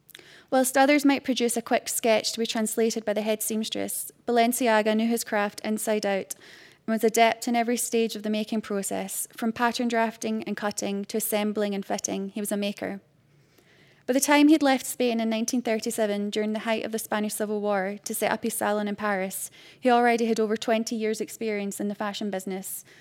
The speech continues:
But his Spanish roots never left him, and it's a much discussed influence, influence in his work, the influence of Spanish art and of Spanish dress. And also the,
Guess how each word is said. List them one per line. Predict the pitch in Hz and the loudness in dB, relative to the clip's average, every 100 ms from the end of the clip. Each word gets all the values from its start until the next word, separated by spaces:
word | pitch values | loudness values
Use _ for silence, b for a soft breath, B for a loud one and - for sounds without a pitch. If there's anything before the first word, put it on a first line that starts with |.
| B B B | B B B
But | 247 | -2
his | 240 | 0
Spanish | - 254 247 254 - | 4 4 4 0 0
roots | 240 - - | -2 -2 -4
never | 220 214 | -2 0
left | 214 214 - | 0 -2 -6
him, | 190 190 190 - | -6 -6 -8 -6
and | 214 | -6
it's | 214 | -4
a | 226 | 0
much | 226 - - | 0 -2 -6
discussed | 220 - 214 - | -6 -4 -4 -2
influence, | 208 208 208 208 196 - 214 | -6 -4 -4 -4 -6 -6 -2
influence | 208 220 208 208 | -2 -2 -4 -4
in | 202 | -6
his | 190 | -4
work, | 202 - - _ b b 233 | -4 -6 -12 _ b b -2
the | |
influence | 226 220 220 - | -2 -2 -4 0
of | 208 - | -2 -2
Spanish | - 214 208 - | -4 -4 -4 -2
art | 202 196 - | -2 -4 -6
and | 214 208 202 | -8 -6 -8
of | |
Spanish | - 214 202 202 | -8 -8 -8 -8
dress. | - 202 196 - - _ _ _ _ b b b b b _ _ 233 | -8 -8 -8 -14 -18 _ _ _ _ b b b b b _ _ 2
And | 226 | 4
also | 220 240 | 4 2
the, | 226 | 0